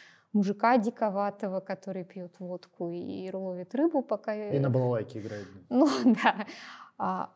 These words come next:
Speaker 1: он был очень почтительным сыном. Он обожал свою мать и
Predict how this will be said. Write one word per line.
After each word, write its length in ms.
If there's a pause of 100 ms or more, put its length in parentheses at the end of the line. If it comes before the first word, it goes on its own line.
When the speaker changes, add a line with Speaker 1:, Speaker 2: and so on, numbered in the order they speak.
Speaker 1:
он 200
был 140
очень 240
почтительным 680
сыном. 480 (120)
Он 280 (120)
обожал 540
свою 340
мать 440 (480)
и 160